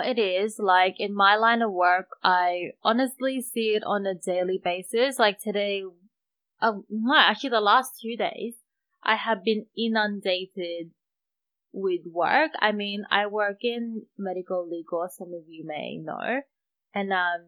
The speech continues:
yeah, there's a lot of requests from facs. So facs is, is similar to, like, child protection in America.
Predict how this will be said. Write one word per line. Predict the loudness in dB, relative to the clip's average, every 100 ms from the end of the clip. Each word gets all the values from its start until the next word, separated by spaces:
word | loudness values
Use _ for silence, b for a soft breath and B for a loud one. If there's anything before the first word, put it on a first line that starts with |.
| _
yeah, | 0 0
there's | 0 -2
a |
lot | 2 4
of | 4
requests | 0 -4 -2 0 0 -2 _
from | -2 -2 2
facs. | 6 6 2 -2
So | 2 4 2 2
facs | 6 6 4 -6
is, | 0 0 -2 -6 -12 _ _ _ _ _ _ _ -2
is | -2 -2
similar | -6 -4 0 0 0 -4
to, | -10 -4 -2 0 -2 -6 -6
like, | -6
child | -4 0 2 0
protection | -8 -10 -6 -8 -6
in | -8
America. | -6 -6 -6 0 0